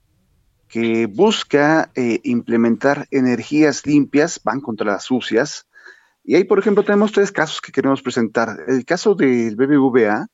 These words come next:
que se ha planteado reducir la intensidad de carbono en su cartera crediticia entre dos mil veinte y dos mil treinta.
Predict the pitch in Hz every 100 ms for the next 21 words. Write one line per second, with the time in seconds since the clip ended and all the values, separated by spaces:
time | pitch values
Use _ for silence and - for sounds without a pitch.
0 | _ _ _ _ _ _ _ _ - 127
1 | 127 131 131 - 190 226 208 151 151 139
2 | 180 202 143 123 - 151 170 156 127 117
3 | 123 123 151 147 117 101 117 120 139 143
4 | 120 110 107 - 131 - 101 95 123 117
5 | 127 147 - 135 120 107 123 120 120 117
6 | 151 143 143 143 139 120 117 131 131 123
7 | 139 139 - 107